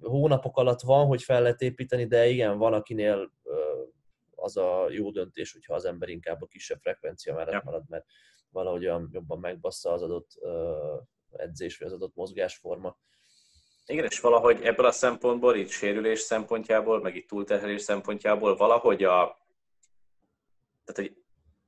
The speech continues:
Speaker 2: inkább először a frekvenciát veszem vissza, és próbálom tartani a volument, még ha nehéz is, mint hogy a volument vegyem vissza, és a frekvenciát tartsam.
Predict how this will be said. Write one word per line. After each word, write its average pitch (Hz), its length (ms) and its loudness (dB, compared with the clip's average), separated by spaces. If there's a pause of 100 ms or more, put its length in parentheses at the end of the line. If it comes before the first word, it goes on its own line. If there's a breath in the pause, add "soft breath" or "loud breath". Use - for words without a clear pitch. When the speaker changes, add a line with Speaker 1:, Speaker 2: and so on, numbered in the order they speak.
(160)
Speaker 2:
inkább 147 380 4
először 117 340 6
a 98 40 2
frekvenciát 104 760 0
veszem 98 320 -2
vissza, 101 280 -4
és 107 120 -4
próbálom 101 600 2
tartani 95 440 2
a 92 80 2
volument, 95 520 -2 (380)
még 92 220 -4
ha 98 100 -2
nehéz 95 380 0
is, - 380 -10 (460)
mint 98 140 -6
hogy 98 80 0
a 95 60 2
volument 101 360 -2
vegyem 98 240 -4
vissza, 95 220 -6
és 95 120 -4
a 95 220 -6
frekvenciát 87 720 -4
tartsam. - 500 -4